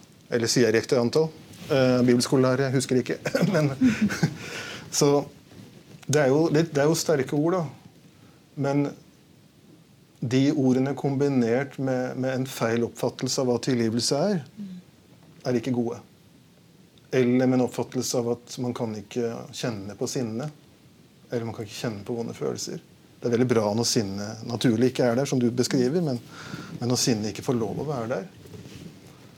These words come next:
eh, det er jo en dårlig cocktail. Eh, så det er så viktig som, som vi snakker om alle, alle sammen her, hva er tilgivelse? Eh,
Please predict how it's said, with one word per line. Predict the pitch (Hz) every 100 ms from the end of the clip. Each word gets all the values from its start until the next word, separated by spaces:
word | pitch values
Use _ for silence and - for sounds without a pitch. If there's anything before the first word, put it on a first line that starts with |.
| - - -
eh, | 131 127 123
det | 139
er | 180 160 123 127
jo | 123
en | 127
dårlig | 117 107
cocktail. | 104 - 117 - - - - - - - _ - - _ - -
Eh, | 131 127 123 120 120 - - - -
så | - - 139 135 135 123
det | 135 131
er | 131
så | 135 - 143
viktig | 147 139 - 127
som, | 127 131 127
som | 135 120
vi |
snakker | 120 123 - 117
om | 117
alle, | 107 107 104 -
alle | 113 107
sammen | 113 104 107
her, | 127 123
hva | 113 117 107
er | 104
tilgivelse? | 127 117 110 117 - 147 - - - - - - - - - - - - 131
Eh, | 117 110 107